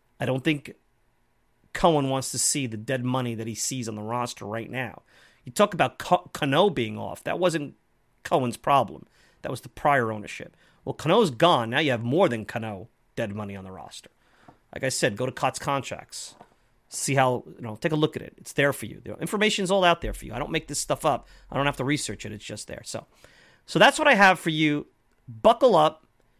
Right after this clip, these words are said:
It's about four thirty now here on a Sunday, the height of the second, uh, round of football games, the four o'clock games here. The meetings probably won't really get going for another,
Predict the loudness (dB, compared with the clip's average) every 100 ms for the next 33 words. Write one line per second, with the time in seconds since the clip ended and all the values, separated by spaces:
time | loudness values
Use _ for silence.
0 | _ _ -8 -4 0 -2 -2 2 2 4
1 | 4 4 2 2 2 0 0 0 0 -4
2 | -8 -4 -4 -2 -2 -2 -4 -8 -10 _
3 | _ _ _ _ _ _ _ -4 4 4
4 | 6 2 0 0 0 -2 -4 -14 -10 -6
5 | -4 -6 -10 _ _ 0 2 2 0 -4
6 | -4 -2 -2 -2 -4 -4 -6 -4 -2 -2
7 | -2 -4 -4 -6 -6 -6 -8 -10 -10 -16
8 | _ _ _ _ _ _ -12 -6 0 4
9 | 4 2 0 4 4 4 2 -2 -2 -4
10 | -4 -4 -2 -6 -4 -4 -2 -4 -6 -8
11 | -6 -6 -8